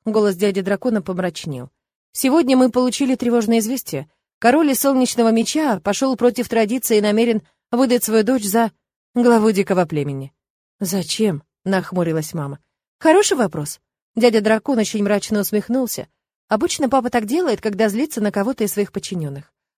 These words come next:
Очень похоже, что на него кто-то воздействует, ибо никто в здравом уме не пойдёт на такой шаг. «И что теперь делать? Мы далеко от Солнечного Меча».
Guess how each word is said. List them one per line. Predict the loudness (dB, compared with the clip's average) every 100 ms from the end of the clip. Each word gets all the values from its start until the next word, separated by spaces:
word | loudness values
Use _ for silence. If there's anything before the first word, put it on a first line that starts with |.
| _ -2
Очень | 0 0
похоже, | 2 0 2 -2 0 -2 -4 _ _
что | -2 2
на | 4
него | 4 2
кто-то | 0 -2 0
воздействует, | 0 0 -2 -6 -6 -10 -12 _ _ _
ибо | -4 2 4
никто | 2 4 4
в | 4
здравом | 2 4 4
уме | 4 2 0 0
не | 0
пойдёт | 2 2 2 -2
на | -2
такой | -4 -6
шаг. | -6 -10 -14 _ _ _ _ _ _ _
«И | -2
что | 2 0
теперь | 0 -2 -2
делать? | -2 -2 -4 -12 _ _ -2
Мы | 2
далеко | 4 2 2 0
от | 0
Солнечного | 0 -2 -2 -4 -4 -2
Меча». | -4 -6 -12